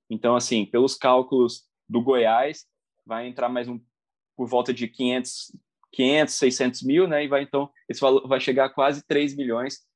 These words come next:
por conta também desse mecanismo de solidariedade, né? Explicando pro, pro ouvinte, pro internauta, é, é uma taxa, né, que ca-, todo clube que participa da formação de um jogador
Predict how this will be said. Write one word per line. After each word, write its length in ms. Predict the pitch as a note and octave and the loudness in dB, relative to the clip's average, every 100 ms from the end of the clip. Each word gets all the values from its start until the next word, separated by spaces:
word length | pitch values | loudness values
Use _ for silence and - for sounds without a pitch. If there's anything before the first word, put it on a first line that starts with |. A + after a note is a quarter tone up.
| _ _ | _ _
por 220 | D3+ - | -6 -2
conta 280 | - C3+ C3+ | 2 2 2
também 300 | C#3+ A#2+ A#2+ | 0 2 2
desse 220 | B2+ B2+ | 0 0
mecanismo 500 | B2+ C3 B2 A#2+ B2+ | 0 0 -2 -2 -4
de 80 | B2 | -2
solidariedade, 800 | B2+ B2+ B2 B2+ B2 G2 F#2 G2 | 0 0 0 0 2 0 0 -6
né? 100 | F#2+ | -16
Explicando 480 | - A#2 G2+ A#2 A2+ | -14 -10 -2 -2 -2
pro, 400 | A#2 G#2+ G2 _ _ _ | 0 0 -2 _ _ _
pro 160 | A#2+ A#2 | 2 2
ouvinte, 600 | A2+ G#2 C3+ F3+ - - _ _ | 2 -2 -4 -6 -10 -14 _ _
pro 80 | A#2+ | -2
internauta, 760 | A2+ B2 A#2 A2 D3+ D#3+ D3 - _ - | 2 2 4 2 2 0 -6 -10 _ -4
é, 460 | C3+ D#3 D3+ C3+ C3 | 0 2 0 -2 -4
é 60 | C3+ | -6
uma 200 | C#3 C3 | -8 -10
taxa, 400 | - C3+ F3 C#3+ | -6 -6 -6 -8
né, 140 | C3+ | -8
que 220 | - C3 | -6 -6
ca-, 160 | - B2 | -2 -2
todo 360 | - D#3 F3+ | 0 0 0
clube 220 | - D3 - | 0 -2 -2
que 120 | - | -8
participa 640 | - C3 - - G3+ - | -8 -8 -10 -8 -6 -4
da 100 | E3 | -4
formação 640 | D3+ D3 D3 C3 - D3 D#3+ | -2 -2 0 -2 -2 -2 0
de 100 | C#3+ | 0
um 80 | |
jogador 560 | C3+ C#3 C#3 C3+ D3+ | 2 2 2 2 0